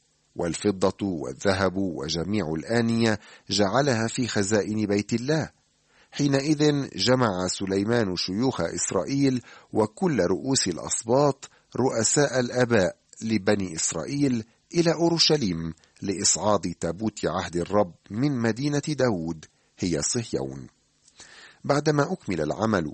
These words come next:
في الهيكل وأدخل سليمان أقداس أبيه وجميع الآنية جعلها في خزائن بيت الله، ولم يبق بعد سوى إصعاد التابوت من مدينة داود لكي يوضع في مكانه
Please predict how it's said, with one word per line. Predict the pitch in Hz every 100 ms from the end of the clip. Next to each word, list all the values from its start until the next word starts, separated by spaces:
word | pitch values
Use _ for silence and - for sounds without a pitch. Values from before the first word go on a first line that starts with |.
| -
في | - 98
الهيكل | 78 113 123 - 113 110 - _ _ -
وأدخل | 101 - - - - 90 82 -
سليمان | - 104 98 101 117 113 80 76 -
أقداس | - - 90 120 117 -
أبيه | 71 87 110 117 143 _ _ _ -
وجميع | 92 90 95 127 85 82
الآنية | 71 107 110 98 80
جعلها | 69 76 76 104 104 87 76
في | - 90
خزائن | - 87 80 110 - 82 82
بيت | 104 107 90
الله، | 87 123 135 110 _ - _ -
ولم | 131 170 147
يبق | 160 - -
بعد | 131 147 143 117 92 -
سوى | - 160 147 143 - 107
إصعاد | - 87 120 120
التابوت | 120 - 110 120 123 - 117
من | 117 110
مدينة | 98 120 127 120
داود | 120 117 123 101 78 - _ _ 104
لكي | 113 110 90 76
يوضع | 87 110 95 85 80
في | 78 98
مكانه | 95 90 - 110 110 101 107